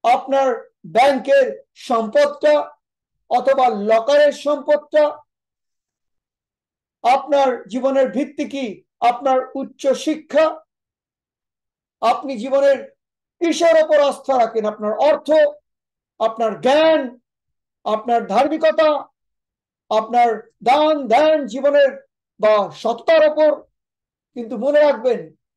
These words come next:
এই সব কিছুই আপনার নিজের কোনো না কোনো জায়গায় ব্যর্থ হতে বাধ্য, কারণ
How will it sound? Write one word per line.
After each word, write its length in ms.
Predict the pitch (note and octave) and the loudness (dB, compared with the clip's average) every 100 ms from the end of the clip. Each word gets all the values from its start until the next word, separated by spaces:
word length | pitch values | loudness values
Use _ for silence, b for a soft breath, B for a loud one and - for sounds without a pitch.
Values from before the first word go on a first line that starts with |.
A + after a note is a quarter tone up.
| _ _ _ _ _ _ - | _ _ _ _ _ _ -2
এই 160 | B3 B3+ | -2 -2
সব 380 | - - D4+ - | -4 -2 -2 0
কিছুই 300 | F4 - D#4 | -4 -2 0
আপনার 380 | D4 D4 D4 C4+ | 0 0 -2 0
নিজের 640 | B3+ C#4 D4 D#4 A3+ - _ _ _ _ _ _ _ - | -2 0 2 2 2 -6 _ _ _ _ _ _ _ -4
কোনো 220 | C4+ D4 | -2 0
না 120 | C#4+ | 0
কোনো 260 | C#4 C4+ C4+ | -2 -2 0
জায়গায় 480 | C4+ C4 B3+ G3 - _ F3 | 0 2 2 0 -4 _ -6
ব্যর্থ 420 | E3 G3+ - B3 | 0 0 0 0
হতে 240 | C4 C4 | 0 2
বাধ্য, 560 | A3 A3+ - G#3+ E3 D3 _ _ _ _ _ _ _ _ _ - | 2 0 -2 -12 -12 -16 _ _ _ _ _ _ _ _ _ -4
কারণ 400 | B3 C4+ A#3+ | 0 2 0